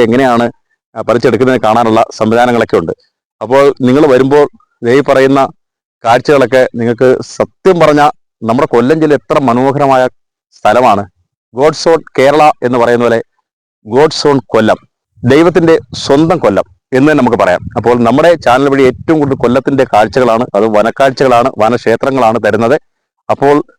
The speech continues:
കാഴ്ചകൾക്ക് ഒരു അവസാനവുമില്ല, കാഴ്ചകൾ ഇങ്ങനെ നിറഞ്ഞു നിൽക്കുകയാണ്. അപ്പോൾ നമ്മൾ കാഴ്ചകളൊക്കെ ഒരുപാട് കണ്ട്, പക്ഷേ ഈ സ്ഥലത്തേക്ക് വരാൻ നിങ്ങൾക്കറിയാമോ? എങ്കിൽ സ്ഥലം പറഞ്ഞുതരാം. നമ്മൾ അഞ്ചൽ കുളത്തുപുഴ റോഡിലാണ്, ഏഴംകുളം ജംഗ്ഷൻ ഒരു നാല് കിലോമീറ്റർ യാത്ര ചെയ്താൽ നമുക്ക് ഈ സീതപ്പാറയിൽ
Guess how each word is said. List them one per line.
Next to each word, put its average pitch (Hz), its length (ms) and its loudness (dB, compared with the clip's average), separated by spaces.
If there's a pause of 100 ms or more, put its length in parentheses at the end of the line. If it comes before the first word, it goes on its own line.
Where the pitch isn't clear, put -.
(260)
കാഴ്ചകൾക്ക് 139 540 0 (240)
ഒരു 117 180 0
അവസാനവുമില്ല, 110 580 -2 (420)
കാഴ്ചകൾ 120 440 0
ഇങ്ങനെ 123 260 0 (140)
നിറഞ്ഞു 120 300 2
നിൽക്കുകയാണ്. 98 340 -2 (340)
അപ്പോൾ 165 180 0
നമ്മൾ 202 140 2 (280)
കാഴ്ചകളൊക്കെ 180 520 2
ഒരുപാട് 185 220 2
കണ്ട്, 120 160 0 (240)
പക്ഷേ 123 200 0 (120)
ഈ - 100 4
സ്ഥലത്തേക്ക് 160 380 2
വരാൻ 175 220 2
നിങ്ങൾക്കറിയാമോ? 156 520 0 (240)
എങ്കിൽ 147 160 0 (220)
സ്ഥലം 143 240 2
പറഞ്ഞുതരാം. 139 340 2 (140)
നമ്മൾ 131 220 2
അഞ്ചൽ 160 280 0
കുളത്തുപുഴ 151 400 0
റോഡിലാണ്, 123 340 2 (220)
ഏഴംകുളം 156 400 2
ജംഗ്ഷൻ 127 300 -2
ഒരു 131 60 -2 (100)
നാല് 151 260 2
കിലോമീറ്റർ 131 340 0
യാത്ര 113 200 0
ചെയ്താൽ 117 260 2
നമുക്ക് 117 220 0 (600)
ഈ 123 120 -6
സീതപ്പാറയിൽ 123 560 2